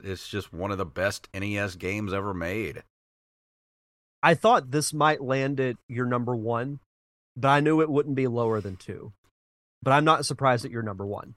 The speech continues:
Speaker 1: But anybody that knows me knows how much I love Resident Evil two. I love the original.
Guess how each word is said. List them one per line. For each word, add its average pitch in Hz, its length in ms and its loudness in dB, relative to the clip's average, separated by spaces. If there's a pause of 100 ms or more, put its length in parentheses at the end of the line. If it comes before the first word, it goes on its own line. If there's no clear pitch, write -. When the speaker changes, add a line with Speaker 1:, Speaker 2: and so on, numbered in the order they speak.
Speaker 1:
But - 280 -8
anybody 151 500 4
that 135 140 2
knows 123 340 4
me 113 140 2
knows 110 360 2
how 101 220 -2
much 104 400 0
I 98 200 0
love 95 420 -4
Resident 90 560 -2
Evil 90 320 -4
two. 80 440 -6 (380)
I 95 160 2
love 92 320 -2
the 80 140 -10
original. 135 680 0